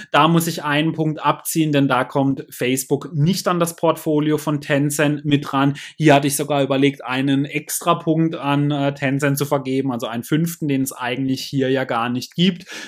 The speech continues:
weil, ähm, sie sind für mich das, äh, mit Amazon stärkst aufgestellteste Unternehmen, was das Breite angeht, die es auf diesem Planeten hier gibt.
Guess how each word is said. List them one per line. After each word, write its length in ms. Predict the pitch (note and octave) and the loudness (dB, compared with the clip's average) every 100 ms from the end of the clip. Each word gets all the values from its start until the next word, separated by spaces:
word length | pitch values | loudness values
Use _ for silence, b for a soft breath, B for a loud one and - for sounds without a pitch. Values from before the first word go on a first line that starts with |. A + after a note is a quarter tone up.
| - | -4
weil, 440 | C3 C3+ C#3 D3 C#3 | 4 6 6 4 4
ähm, 280 | C#3 C3+ C#3 | 4 4 2
sie 120 | C#3 | -2
sind 240 | C3+ D3+ | 0 0
für 120 | D#3 D3+ | 2 2
mich 280 | D#3+ E3 | 2 0
das, 300 | - D3 C#3+ | 0 0 0
äh, 580 | C#3+ C3+ C3+ C3+ C#3 C#3 | 0 2 2 2 2 0
mit 340 | C#3 C#3 C#3+ C#3+ | 0 0 -2 -2
Amazon 640 | C3 D3+ D3+ D3+ C#3+ C#3+ B B | 0 0 0 0 2 0 B B
stärkst 580 | - - C3 D3 C#3+ A2+ | -2 2 2 2 0 -2
aufgestellteste 840 | C3+ C3+ C#3+ - C3+ C3 C#3 D3+ | -2 0 -4 -2 0 0 0 -4
Unternehmen, 720 | D3 D#3 C#3 C3+ B2+ C3 C#3 | -4 -2 0 2 2 2 0
was 160 | C3 - | -2 -4
das 160 | C3 - | -10 -12
Breite 600 | - - A2 A#2+ C3 B2+ | -10 -4 0 0 -2 -6
angeht, 640 | B2 B2 A#2+ A#2+ A#2 - | -6 -6 -2 -4 -4 -8
die 80 | B2 | -6
es 140 | A#2 | -6
auf 160 | A2+ - | -10 -10
diesem 320 | A#2+ - A#2 | -8 -6 -4
Planeten 560 | B2 A2+ A2+ A2+ - A#2 | -4 -2 -2 -4 -4 -6
hier 180 | A2+ | -4
gibt. 300 | G#2+ F3+ - | -4 -6 -6